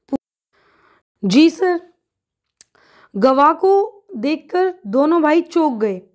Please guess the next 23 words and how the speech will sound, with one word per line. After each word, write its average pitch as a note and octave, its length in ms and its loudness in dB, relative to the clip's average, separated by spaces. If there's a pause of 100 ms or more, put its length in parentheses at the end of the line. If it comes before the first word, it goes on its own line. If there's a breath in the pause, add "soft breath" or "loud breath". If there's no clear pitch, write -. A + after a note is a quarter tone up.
(440 soft breath)
कमलेश D#4 480 0
ने F#4 60 -2
मनोज E4 300 0
से E4 160 -4
कहा, D4+ 220 0
"जे C#4 220 -2
तो E4 160 -2
बोई C#4+ 320 0
दिनेश D4+ 440 -2
है, G4+ 80 0 (420 soft breath)
टेम्पू D4+ 400 0
से E4+ 160 -2
एक्सीडेंट D#4+ 520 -2
की D#4+ 140 0
झूठी A#3+ 340 -2
शिकायत D#4+ 520 0
इसी D#4+ 240 -2
ने E4 140 0
की A3 220 -8
थी। F4+ 300 -2 (360 loud breath)
अब F4+ 120 2
मैं F#4+ 260 0
समझो, A#3+ 800 -2